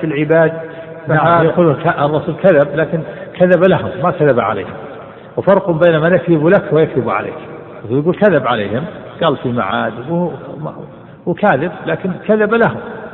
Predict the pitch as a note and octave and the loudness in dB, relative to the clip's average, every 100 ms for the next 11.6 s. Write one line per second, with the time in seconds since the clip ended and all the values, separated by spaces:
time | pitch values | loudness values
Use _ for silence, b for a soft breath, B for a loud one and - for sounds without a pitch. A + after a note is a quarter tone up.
0 | - - D3 E3+ F#3+ - - - B2 E3 | -14 -6 -2 -2 -2 -6 -14 -10 -4 -2
1 | E3+ D3 D#3 F#3 E3 C#3+ G#2+ F2+ - - | -2 -6 -6 -4 -2 -2 -4 -8 -12 -18
2 | - - - - - - - - - - | -20 -20 -20 -20 -20 -20 -20 -20 -20 -6
3 | A#2 C3+ D3 G#2 C#3 C3 B2 B2 G2+ B2 | 0 2 2 0 -2 0 0 0 2 0
4 | A#2 - - - G#2+ G#2+ A#2+ A#2+ A#2 A#2+ | -2 -6 -12 -6 -6 -2 0 0 -2 -6
5 | - G#2 B2 A2+ A2+ G#2 B2 A#2+ A2 G2+ | -10 -4 -4 -4 -6 -4 -2 -2 -4 -4
6 | C3 A2 A2 C#3 G3 G3+ D3+ - - - | -4 -4 -6 -4 -4 -4 -4 -6 -16 -18
7 | - - - - - - - - - - | -20 -20 -20 -20 -20 -20 -20 -20 -20 -8
8 | A2+ B2+ B2+ C#3+ B2 C3+ D3+ - C3 A#2 | -2 0 2 0 0 0 0 0 -6 -6
9 | C3+ B2+ B2 A#2 A2+ B2+ A2+ - - - | -2 -2 -2 -2 0 0 -2 -8 -14 -16
10 | - - - - - - B2+ C3 A#2 C3 | -18 -18 -20 -20 -14 -12 -4 -2 -2 -4
11 | B2 A#2 A2+ A#2+ A#2 | -2 -4 -6 -6 -6